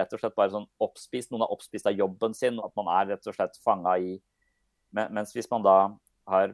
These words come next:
prioritert noen av disse forpliktelsene vekk, så har man en mye større grad av, eh, eh,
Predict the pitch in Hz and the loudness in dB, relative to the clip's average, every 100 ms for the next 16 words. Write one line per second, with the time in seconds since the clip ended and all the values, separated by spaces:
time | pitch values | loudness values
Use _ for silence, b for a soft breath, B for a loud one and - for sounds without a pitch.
0 | - 113 110 104 104 - 104 95 104 95 | -4 -4 -2 0 -2 -2 -4 -2 -4 -6
1 | 95 107 98 - - - 110 139 147 - | -8 -6 -8 -10 -14 -10 -8 -8 -10 -12
2 | - 104 95 107 113 98 - 95 101 95 | -2 -2 0 -6 -8 -8 -4 -4 0 4
3 | 98 95 92 92 92 95 92 92 92 95 | 4 4 2 2 2 0 2 -2 -8 -10
4 | _ _ _ _ _ _ _ - 92 62 | _ _ _ _ _ _ _ -12 -10 -10